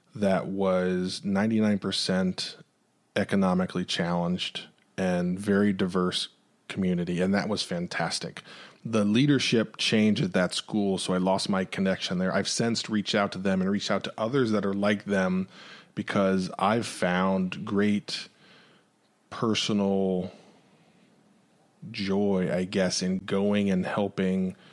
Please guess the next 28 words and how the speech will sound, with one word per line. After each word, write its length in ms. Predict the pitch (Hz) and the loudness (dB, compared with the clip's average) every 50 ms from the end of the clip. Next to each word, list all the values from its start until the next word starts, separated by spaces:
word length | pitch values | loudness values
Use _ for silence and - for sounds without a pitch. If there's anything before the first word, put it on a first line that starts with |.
| - - - - - - _ _ - | -20 -20 -20 -20 -20 -20 _ _ -16
those 480 | 110 101 107 101 101 101 101 98 - | -10 -4 -2 0 2 2 0 0 -2
kids 420 | - - - 107 98 95 92 92 92 | -4 -4 0 0 2 2 2 0 0
understand 960 | 87 98 101 98 95 92 - - - 95 95 95 95 92 92 92 92 98 98 | 0 0 0 0 0 -2 -2 -2 -2 0 0 0 0 0 -2 -2 -4 -6 -4
what 440 | 98 101 104 95 - - - - - - _ _ - | 0 0 0 0 0 -4 -10 -10 -12 -18 _ _ -12
can 340 | - - 113 107 104 98 92 | -6 -2 0 2 2 2 0
happen, 400 | 90 98 90 90 - 92 92 95 | 0 -2 -2 -2 -2 -2 0 0
what 200 | 101 95 - - | 0 -2 -2 -6
can 400 | - - - 110 110 104 101 98 | -8 -2 0 2 2 4 2 2
be 120 | 98 95 | 0 -2
done, 380 | 87 95 95 90 90 90 92 95 | -2 -2 -2 -2 0 0 -2 0
when 180 | 104 104 101 104 | 0 0 2 2
that's 280 | 107 107 110 - - 143 | 2 2 0 -2 -2 0
not 280 | 139 143 147 - - - - - | 0 0 0 -2 -4 -8 -16 -10
real 280 | - 117 120 120 113 101 | -6 -2 0 0 0 0
prevalent 720 | - - - 127 131 113 104 98 98 98 101 101 - - - - - - - - _ - | -2 0 2 2 2 2 2 2 2 2 0 0 -4 -8 -12 -20 -20 -20 -20 -20 _ -4
in 300 | - 123 113 107 104 104 | -2 0 2 2 2 2
the 80 | 101 101 | 2 2
world 340 | 101 98 101 101 104 101 95 | 0 0 0 0 0 0 -2
that 120 | 95 92 | -2 -2
they 120 | - 101 98 | -2 -2 0
live 300 | 98 110 143 143 113 101 | 2 2 2 2 2 0
in. 300 | 87 85 85 85 90 95 | -2 -2 -4 -4 -4 -4
So 420 | - - 110 98 98 95 95 - - - - - _ - | -4 -2 -2 0 0 -2 -4 -8 -10 -20 -20 -20 _ -10
to 100 | - 117 | -8 -8
be 240 | 107 120 127 131 143 | -4 0 2 2 2
able 160 | 147 127 117 | 2 2 0
to 80 | 110 104 | -2 -2
say, 580 | - - - 131 131 120 107 104 101 101 98 | -2 0 0 2 4 4 4 4 4 2 2